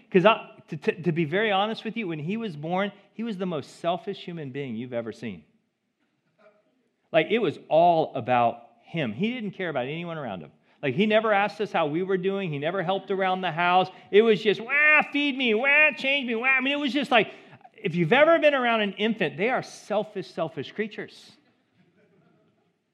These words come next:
And yet we care for them and we love them, not because of their performance, because of who we are. You see, when I was born again, I was given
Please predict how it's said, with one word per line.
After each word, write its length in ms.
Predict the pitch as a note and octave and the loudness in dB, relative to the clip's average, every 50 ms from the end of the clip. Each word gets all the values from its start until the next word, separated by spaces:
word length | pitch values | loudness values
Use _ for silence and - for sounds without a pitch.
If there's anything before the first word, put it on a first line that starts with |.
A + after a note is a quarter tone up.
| _ _ _ _ _ _ _ _ - | _ _ _ _ _ _ _ _ -8
And 120 | D3 D3+ | -6 -4
yet 160 | D#3+ E3 - | -4 -4 -4
we 120 | D3+ C#3+ C#3 | -4 -6 -6
care 300 | D3+ - E3+ E3+ G3+ G3 | -6 -6 -4 -4 -4 -4
for 160 | G3 - G3 | -6 -8 -8
them 340 | F3+ G3 G3 G3 G3 G3+ G3 _ _ _ _ _ - | -6 -4 -4 -4 -4 -6 -10 _ _ _ _ _ -6
and 120 | E3 D#3 | -6 -4
we 100 | D3+ D3 | -4 -4
love 260 | C#3+ D#3+ F#3+ G#3 F#3 | -2 0 0 0 -2
them, 200 | E3+ C#3 C3+ C#3+ | -2 -6 -6 -4
not 280 | D#3+ F#3 G#3+ A3+ G3+ F#3 | -2 -2 -2 -2 -4 -8
because 260 | G3+ - G3 F3 D#3 | -10 -8 -8 -6 -6
of 100 | D#3 C3+ | -6 -4
their 180 | D3 E3+ G#3+ A#3 | -4 -4 -4 -4
performance, 540 | - E3 C3 - C#3+ C3+ B2+ C3 C3 B2 | -6 -10 -10 -8 -8 -8 -8 -8 -10 -12
because 280 | - - - - C3 A2+ | -14 -16 -14 -14 -14 -12
of 80 | B2 A2+ | -10 -10
who 100 | A#2 A2 | -10 -10
we 200 | G2+ G#2+ G#2+ G2+ | -10 -10 -12 -12
are. 200 | E2 D2+ C#2+ - _ _ _ _ _ _ _ _ _ _ _ _ _ _ _ _ _ _ _ _ _ | -12 -14 -16 -16 _ _ _ _ _ _ _ _ _ _ _ _ _ _ _ _ _ _ _ _ _
You 80 | - A#2+ | -16 -10
see, 140 | - E3 C#3+ | -8 -8 -6
when 120 | C3+ C3 | -6 -4
I 100 | C#3+ F3 | -4 -4
was 140 | F#3 E3 B2+ | -4 -4 -6
born 280 | A#2 B2 C#3+ D3 C#3 | -8 -8 -8 -8 -8
again, 280 | C3 B2 A#2+ C#3+ D#3 C#3 | -8 -10 -10 -10 -10 -8
I 60 | A#2+ | -8
was 180 | A2+ B2+ A#2+ A#2 A#2 | -10 -10 -12 -12 -10
given 400 | C3 C3 C#3 C#3 B2 A2+ G#2+ | -10 -10 -8 -8 -10 -10 -10